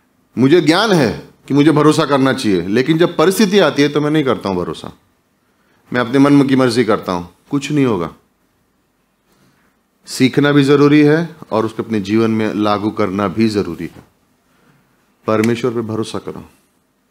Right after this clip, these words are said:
बिना भरोसा करे कुछ नहीं कर पाओगे। लास्ट में,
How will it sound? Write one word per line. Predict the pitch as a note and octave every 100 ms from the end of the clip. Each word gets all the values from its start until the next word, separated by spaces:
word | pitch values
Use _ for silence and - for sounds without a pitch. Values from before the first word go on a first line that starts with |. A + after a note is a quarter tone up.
| _ _ _ -
बिना | G#2+ A2 A2+
भरोसा | G#2+ G#2 A2+
करे | G2 A2 A2
कुछ | A2+ -
नहीं | F2+
कर | D#2+
पाओगे। | - E2 D#2+ - _ _ _ _ _ _ -
लास्ट | C3 A#2 - F2+
में, | D#2